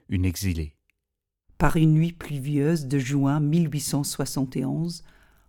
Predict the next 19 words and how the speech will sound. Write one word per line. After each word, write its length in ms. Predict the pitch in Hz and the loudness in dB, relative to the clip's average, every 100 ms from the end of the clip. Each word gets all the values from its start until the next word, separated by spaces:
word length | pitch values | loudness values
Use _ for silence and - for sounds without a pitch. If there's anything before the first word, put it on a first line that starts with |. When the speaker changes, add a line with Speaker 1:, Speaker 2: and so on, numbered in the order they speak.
| - | -4
Speaker 2:
on 100 | 214 | -2
tira 360 | 220 - 208 226 | 0 2 4 4
avec 200 | 208 190 | 2 0
force 460 | - 180 180 - 160 | 0 -2 -2 0 -2
le 80 | |
cordon 480 | 151 143 151 147 180 | -2 -2 -2 2 2
de 100 | 151 | 2
la 140 | 143 127 | 0 -2
sonnette 540 | - 143 151 170 - | -2 0 -2 -4 -2
de 60 | 196 | 2
la 140 | 190 | 2
petite 500 | 185 185 - 247 - | 2 -2 -2 -8 -2
maison 340 | 170 156 147 160 | 2 2 2 0
jaune 460 | 131 151 185 220 - | 0 0 2 0 0
où 100 | 208 | 0
vivaient 320 | 208 156 156 | 2 2 2
les 120 | 156 | 2
deux 140 | 151 147 | -2 -2
sœurs. 600 | - 117 104 - - | -2 -4 -6 -12 -18